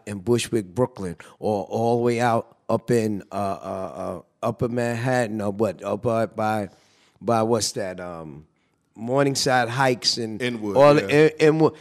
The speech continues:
Speaker 1: And you making decisions for these people, but you don't live here.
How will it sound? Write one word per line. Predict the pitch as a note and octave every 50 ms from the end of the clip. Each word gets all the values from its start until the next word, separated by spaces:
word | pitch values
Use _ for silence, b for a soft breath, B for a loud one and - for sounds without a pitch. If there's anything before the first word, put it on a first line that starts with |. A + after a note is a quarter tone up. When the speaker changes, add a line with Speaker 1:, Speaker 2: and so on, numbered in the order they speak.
| B B B B
Speaker 1:
And | F3+ F#3
you | A3 B3
making | A3 G#3+ G3+ - F#3 D3
decisions | C3 C#3+ B2+ - F3+ D#3+ C3+ C#3+ C3
for | - C#3 C3+
these | A#2+ C3 A#2+ A2+ G#2+ -
people, | - - D#3 C3 G#2+ A#2
but | A2 G2+ A2+ - -
you | C3+
don't | A#2+ C3 A#2+ A2
live | A2+ A#2 A2 G2
here. | G#2+ G#2+ E2 D2 D2